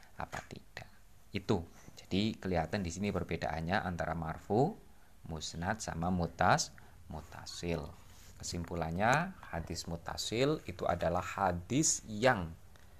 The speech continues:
sanadnya itu sampai kepada Kanjeng Nabi, ya, dan saling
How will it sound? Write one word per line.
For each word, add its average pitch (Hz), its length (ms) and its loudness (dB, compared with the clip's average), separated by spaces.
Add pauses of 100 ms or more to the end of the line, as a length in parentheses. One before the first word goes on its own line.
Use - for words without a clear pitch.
(540)
sanadnya 95 1300 6 (560)
itu - 880 2 (560)
sampai 90 800 4
kepada - 560 0
Kanjeng 87 400 2
Nabi, 123 640 -2 (720)
ya, 107 160 0 (320)
dan 101 240 4
saling 98 640 2